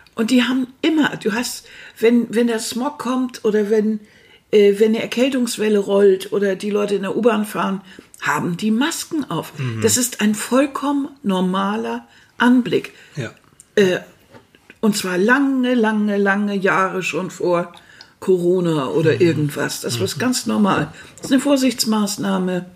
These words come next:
Speaker 2: Mhm.
Speaker 1: Ganz normal.
Speaker 2: Mhm.
Speaker 1: Kannst in jedem Supermarkt, kannst du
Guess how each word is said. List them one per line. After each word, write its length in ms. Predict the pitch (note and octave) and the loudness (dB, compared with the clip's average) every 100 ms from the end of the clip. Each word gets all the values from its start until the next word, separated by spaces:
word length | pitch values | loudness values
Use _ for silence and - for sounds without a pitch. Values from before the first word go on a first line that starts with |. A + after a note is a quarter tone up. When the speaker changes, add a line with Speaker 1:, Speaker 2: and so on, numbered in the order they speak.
| - | -6
Speaker 2:
Mhm. 320 | D3 A2 A2+ _ _ _ _ _ - - - | -6 -4 -8 _ _ _ _ _ -20 -20 -2
Speaker 1:
Ganz 240 | A#3+ - G3 | 0 0 0
normal. 380 | E3 D3 E3+ E3+ - - _ - - | 0 -2 -6 -10 -20 -20 _ -18 -10
Speaker 2:
Mhm. 220 | G2+ F#2+ - | -10 -10 -4
Speaker 1:
Kannst 200 | A#3 A3+ | -4 2
in 80 | B3+ | 4
jedem 200 | D4 C4 | 4 4
Supermarkt, 500 | A#3+ G#3 F#3 F3 - | 2 2 0 -2 -4
kannst 260 | F#3+ F#3 - | -4 -6 0
du 240 | G3+ F3+ | 0 0